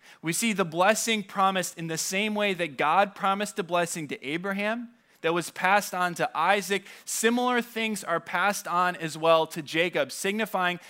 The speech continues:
that these promised covenantal blessings have moved on to him as well. The promise to Abraham, which was given to Isaac,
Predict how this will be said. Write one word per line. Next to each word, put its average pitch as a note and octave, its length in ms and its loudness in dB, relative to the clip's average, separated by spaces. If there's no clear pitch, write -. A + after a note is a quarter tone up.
that C#3+ 160 -4
these G3+ 240 -2
promised B3+ 680 2
covenantal A3+ 640 0
blessings E3+ 440 0
have D3+ 180 -2
moved F#3 360 -4
on E3 260 -2
to E3 120 -8
him D3 260 -4
as C#3+ 240 -6
well. B2 340 -2
The F#3+ 80 4
promise A#3 520 4
to - 200 -4
Abraham, A3 520 2
which F3+ 160 -6
was F#3+ 120 -6
given G3+ 220 0
to F3+ 160 -4
Isaac, G3+ 420 2